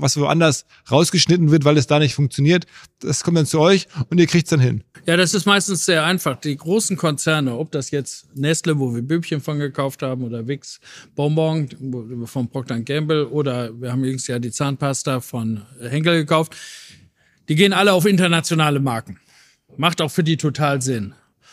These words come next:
Speaker 2: Und so eine regionale Marke, ich nehme jetzt mal Bübchen, Marktführer in Deutschland, aber sonst nirgends,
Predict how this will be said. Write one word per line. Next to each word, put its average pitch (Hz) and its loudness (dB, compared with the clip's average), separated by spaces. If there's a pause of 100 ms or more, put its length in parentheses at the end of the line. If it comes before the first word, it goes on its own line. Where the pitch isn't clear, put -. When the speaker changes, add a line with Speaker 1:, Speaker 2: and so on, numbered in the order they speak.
(120)
Speaker 2:
Und 160 -2
so 160 2
eine 160 2
regionale 180 4
Marke, 175 2
ich 135 -4
nehme 147 2
jetzt 139 -4
mal 135 0
Bübchen, 202 0
Marktführer 180 0
in 151 0
Deutschland, 196 0
aber 156 0
sonst 151 0
nirgends, 196 2